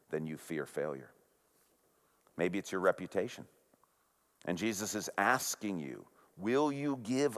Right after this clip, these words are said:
up your reputation to show your love for me?"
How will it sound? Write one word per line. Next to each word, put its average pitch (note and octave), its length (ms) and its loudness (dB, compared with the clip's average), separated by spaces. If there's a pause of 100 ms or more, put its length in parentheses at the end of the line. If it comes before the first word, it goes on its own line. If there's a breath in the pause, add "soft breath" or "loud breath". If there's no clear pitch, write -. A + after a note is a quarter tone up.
up C3+ 260 6
your C3 240 6
reputation A#2 920 0 (720)
to E2+ 80 -8
show F2 300 2
your D#2 180 -2
love C2+ 240 -4
for - 140 -16
me?" A#1+ 140 -16